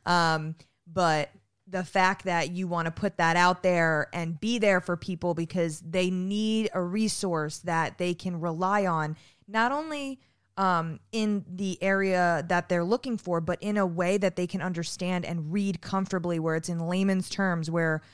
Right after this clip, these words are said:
you know, you're, you're feeling more like you can really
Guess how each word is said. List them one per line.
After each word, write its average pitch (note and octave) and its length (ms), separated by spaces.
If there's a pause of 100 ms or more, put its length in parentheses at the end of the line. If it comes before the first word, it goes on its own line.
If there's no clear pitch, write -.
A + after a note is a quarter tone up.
(160)
you F#3+ 120
know, E3+ 280 (540)
you're, F3+ 400
you're F3 220
feeling G3+ 520
more F3 760 (260)
like F3+ 280
you G3 140
can F3+ 340
really F#3+ 460